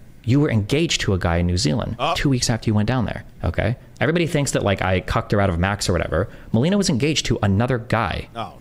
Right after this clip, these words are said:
Speaker 1: And then she also was dating Max. There's a whole
Speaker 2: And you're shocked? Brother, you s-, hey, man, how you get her is how you lose her. How you get her is how you lose her. She's not gonna change her stripes. Okay, so let's continue here.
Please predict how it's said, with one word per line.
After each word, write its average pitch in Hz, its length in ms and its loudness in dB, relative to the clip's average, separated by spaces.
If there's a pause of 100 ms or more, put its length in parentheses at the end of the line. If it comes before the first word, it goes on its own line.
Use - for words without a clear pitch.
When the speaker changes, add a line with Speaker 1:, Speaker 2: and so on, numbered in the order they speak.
(120)
Speaker 1:
And 107 80 4
then 110 80 4
she - 220 -2
also 147 260 0
was 104 100 0
dating 85 220 0
Max. - 340 -4 (200)
There's 180 100 0
a 123 60 0
whole - 180 -2 (1500)
Speaker 2:
And 170 160 -4
you're 208 160 0
shocked? - 500 -2 (180)
Brother, 208 340 -2
you 175 240 -8
s-, 208 140 -8 (440)
hey, 135 140 0
man, 123 240 -6
how 165 140 -2
you 185 160 -6
get 180 200 0
her 185 120 0
is 165 80 -6
how 151 100 0
you 143 160 -4
lose 117 300 -4
her. 67 160 -16 (400)
How 139 60 0
you 151 140 -2
get 147 160 -2
her 165 60 -2
is 139 120 -4
how 131 260 -2
you 117 120 -8
lose 107 220 -6
her. 92 140 -12
She's 127 280 -10
not 131 280 -4
gonna 123 160 -6
change 113 300 -4
her 101 100 -8
stripes. - 540 -8 (840)
Okay, 92 160 -6 (240)
so 120 380 -6
let's - 160 -6
continue 80 420 -12
here. 76 260 -12